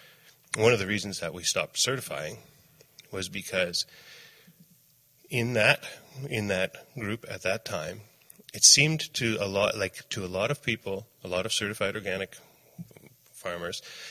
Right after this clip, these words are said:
that it was more important that you were certified than that you were, I'll say, doing it for the right reasons,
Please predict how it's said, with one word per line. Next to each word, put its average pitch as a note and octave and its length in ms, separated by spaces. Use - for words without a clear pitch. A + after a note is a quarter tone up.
that F2+ 100
it F2 60
was F2+ 220
more G2+ 400
important C#3 600
that F#2+ 240
you G2 140
were E2+ 160
certified - 840
than G2+ 180
that G2 200
you G2 140
were, F#2+ 280
I'll F2+ 80
say, F2+ 180
doing G2+ 380
it G2 140
for G2+ 160
the F2+ 100
right F2 180
reasons, - 540